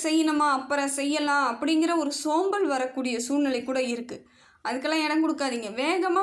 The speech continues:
போகக்கூடிய சூழ்நிலை இருந்தா அதற்கு தகுந்தாற் போல உங்க செயல்களையும் வேகமா செஞ்சீங்கன்னா உங்களுக்கு எல்லா விதத்திலும் முயற்சிகள் எல்லாம் பலன். ஆனா அதை தவிர்த்துட்டு நீங்க அந்த பலன்களை அனுபவிக்க முடியாமல் போகக்கூடிய சூழ்நிலை ஏற்பட்டுடும்.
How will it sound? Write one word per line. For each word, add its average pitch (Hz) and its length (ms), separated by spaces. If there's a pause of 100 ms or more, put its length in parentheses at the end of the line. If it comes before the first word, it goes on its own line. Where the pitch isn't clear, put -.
(100)
போகக்கூடிய 285 600
சூழ்நிலை 277 500
இருந்தா 302 320
அதற்கு 247 400
தகுந்தாற் 320 480
போல 320 220
உங்க 269 200
செயல்களையும் 302 640
வேகமா 277 460
செஞ்சீங்கன்னா 254 380
உங்களுக்கு 233 460
எல்லா 277 500
விதத்திலும் 247 520
முயற்சிகள் 269 520
எல்லாம் 226 380
பலன். 240 420 (960)
ஆனா 320 280
அதை 294 180
தவிர்த்துட்டு 359 760
நீங்க 320 220
அந்த 262 220
பலன்களை 330 560
அனுபவிக்க 285 600
முடியாமல் 302 580
போகக்கூடிய 247 560
சூழ்நிலை 269 440
ஏற்பட்டுடும். - 500